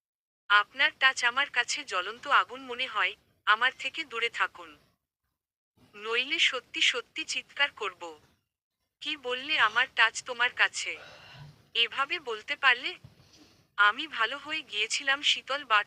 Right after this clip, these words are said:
তোমরা কেউ আমাকে ভালো থাকতে দিলে না।" "ধৈর্যের পরীক্ষা নিও না শীতল। খুব খারাপ হবে কিন্তু। এখনো সময় আছে, আমার কাছে ফিরে এসো।"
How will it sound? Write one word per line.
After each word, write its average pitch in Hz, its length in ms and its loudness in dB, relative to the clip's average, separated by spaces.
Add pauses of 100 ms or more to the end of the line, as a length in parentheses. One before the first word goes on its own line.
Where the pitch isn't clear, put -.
তোমরা 254 300 -2
কেউ 240 240 -8
আমাকে 214 360 0
ভালো 208 300 -4
থাকতে 247 360 -6
দিলে 196 260 -4
না।" 160 220 -10 (1200)
"ধৈর্যের 262 580 -4
পরীক্ষা 247 500 -6
নিও 262 240 -8
না 247 180 0
শীতল। 180 540 -4 (760)
খুব 302 320 -14
খারাপ 262 420 2
হবে 226 280 0
কিন্তু। 196 520 -10 (600)
এখনো 311 460 2
সময় 262 380 2
আছে, 269 320 0
আমার 226 260 4
কাছে 247 360 -2
ফিরে 233 320 -2
এসো।" 180 380 -2